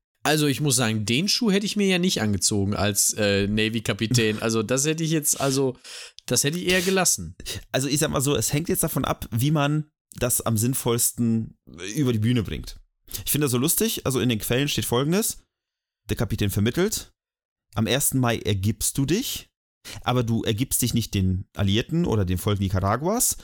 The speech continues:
Speaker 2: sondern sagst, okay, ich geb auf, springst auf dieses Schiff, nimmst dreihundert Leute mit und ab nach U S A.“
Speaker 1: Ab,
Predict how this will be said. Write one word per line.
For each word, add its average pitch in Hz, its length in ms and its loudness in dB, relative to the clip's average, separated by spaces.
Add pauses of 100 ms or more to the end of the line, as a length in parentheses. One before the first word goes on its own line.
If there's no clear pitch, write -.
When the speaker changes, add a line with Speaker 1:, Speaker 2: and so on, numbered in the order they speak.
(120)
Speaker 2:
sondern 117 260 2
sagst, 110 380 -2 (240)
okay, 202 600 0 (840)
ich - 160 -4
geb - 180 -2
auf, 185 460 0 (640)
springst - 420 -2
auf - 120 -2
dieses 107 280 0
Schiff, - 420 0 (160)
nimmst 151 280 0
dreihundert 123 300 2
Leute 185 340 2
mit 190 400 0 (100)
und 127 300 -2
ab - 260 -4
nach 147 240 0
U 135 200 2
S 139 180 2
A.“ 123 80 0
Speaker 1:
Ab, 185 320 0